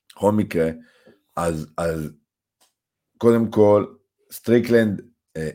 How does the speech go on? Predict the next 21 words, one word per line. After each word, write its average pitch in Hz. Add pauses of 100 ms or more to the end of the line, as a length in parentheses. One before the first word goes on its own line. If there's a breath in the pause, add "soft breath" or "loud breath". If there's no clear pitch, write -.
(120)
אה, 78
חשף -
גם 85
ב-, 67 (100)
בהכנה 73 (640 soft breath)
שהוא 80
ודופלסי 90
התכתבו, 87 (680)
והוא 78
אמר 92
לדופלסי, 90 (500)
אה, 76
"אני 90
מצטער 104
אם, 95 (100)
אם 92
נגעתי 87
בנקודות, 85
אה, 82 (100)
אה, 76 (720)
אה, 69